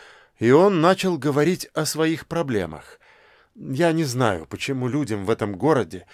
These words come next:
обязательно нужно пользоваться пластиковыми картами.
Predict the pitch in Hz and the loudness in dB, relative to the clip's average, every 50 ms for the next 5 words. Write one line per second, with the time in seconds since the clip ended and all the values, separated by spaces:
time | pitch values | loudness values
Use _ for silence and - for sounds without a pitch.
0 | - - - - 127 120 131 123 98 123 160 170 - 160 143 135 127 127 127 131 | -20 -14 -4 -2 0 2 2 2 2 2 2 2 2 0 0 2 2 0 2 2
1 | 143 139 113 123 131 127 - 151 175 170 139 147 135 131 123 - - 123 - - | 0 0 0 -2 -4 -2 0 0 0 0 0 -2 -4 -4 -4 -2 -4 -6 -4 -4
2 | 104 107 127 151 147 - - - 160 - 170 151 170 165 175 165 - 175 143 - | -2 0 0 0 0 -2 -6 -8 -8 -6 -6 -6 -4 -4 -4 -4 -2 -4 -4 -4
3 | - - 107 107 120 | -6 -10 -14 -16 -16